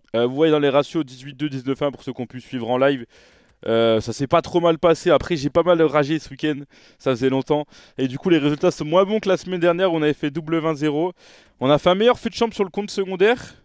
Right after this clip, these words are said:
que sur le compte principal, ou sur le compte principal on avait tous ces joueurs là. La full Tots Ligue un. On va commencer par le compte principal et puis, euh,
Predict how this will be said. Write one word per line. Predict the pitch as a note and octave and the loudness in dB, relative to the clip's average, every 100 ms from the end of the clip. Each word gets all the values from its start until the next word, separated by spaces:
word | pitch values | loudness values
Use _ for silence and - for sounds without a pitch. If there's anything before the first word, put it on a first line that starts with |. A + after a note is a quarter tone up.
| _ _ _ - | _ _ _ -4
que | G#3+ C4 | 0 0
sur | B3 F#3 | 0 -4
le | |
compte | G3 | -2
principal, | G3 G3 E3+ F3 A3 G#3 | -2 -2 -4 -2 -2 -2
ou | |
sur | D#3 | -6
le | |
compte | C#3+ D3+ | -12 -8
principal | D#3+ A#2+ C3 F#3+ | -6 -6 -2 -2
on | |
avait | D3+ C#3 | -2 -4
tous | C3+ | -6
ces | D3+ D#3+ | -10 -10
joueurs | C#3 C3 | -4 0
là. | B2+ - _ _ _ _ | -2 -4 _ _ _ _
La | C3 | 0
full | C3+ D3+ D3 | 0 -2 -6
Tots | D3+ - | -8 -6
Ligue | D3+ C#3 | -6 -4
un. | E3 - _ _ _ | -4 -6 _ _ _
On | - | 0
va | A#2+ | 0
commencer | C#3+ D3 - | 2 -2 0
par | D#3 D3 | 2 0
le | |
compte | C3+ D3+ | 0 -6
principal | - D3 - D#3+ A3+ D4+ | -6 -8 -8 -8 -4 -4
et | F3 | -6
puis, | - C#3 | -6 -2
euh, | B2 A#2 G#2 G2 E2 | 0 0 -2 -6 -8